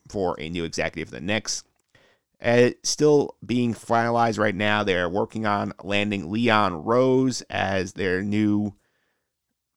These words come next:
president of basketball operations, sort of following the agent in charge model that the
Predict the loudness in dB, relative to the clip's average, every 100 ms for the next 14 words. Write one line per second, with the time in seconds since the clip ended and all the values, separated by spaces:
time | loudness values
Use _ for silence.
0 | _ 0 0 2 -2 0 0 2 2 2
1 | 0 0 -2 -2 -4 -6 -10 _ _ -18
2 | -6 -2 -2 0 0 0 0 0 -2 -6
3 | -4 -2 2 0 0 -6 -6 2 4 4
4 | 2 0 0 -2 -2 -6 -6